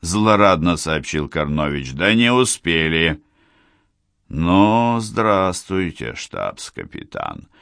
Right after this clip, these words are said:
хрипло проговорил Борис, усаживаясь поудобнее и демонстрируя Корновичу раненое плечо.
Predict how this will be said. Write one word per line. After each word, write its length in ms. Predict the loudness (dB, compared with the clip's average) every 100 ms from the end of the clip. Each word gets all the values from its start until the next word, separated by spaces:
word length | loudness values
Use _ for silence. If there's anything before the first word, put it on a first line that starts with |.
| _
хрипло 540 | -2 2 2 0 -2
проговорил 640 | -2 -4 -4 -4 -4 -6 -6
Борис, 460 | -6 -2 -2 -4 -10 _ _
усаживаясь 840 | -6 -2 0 0 0 2 2 0
поудобнее 720 | -4 -4 -4 -2 -2 0 0 0
и 40 |
демонстрируя 840 | 0 0 -2 -4 -4 -2 0 -2
Корновичу 720 | -2 -2 -2 -2 -2 -4 -4
раненое 560 | -2 -2 -2 -2 -2 -4
плечо. 520 | -4 -6 -4 -4 -6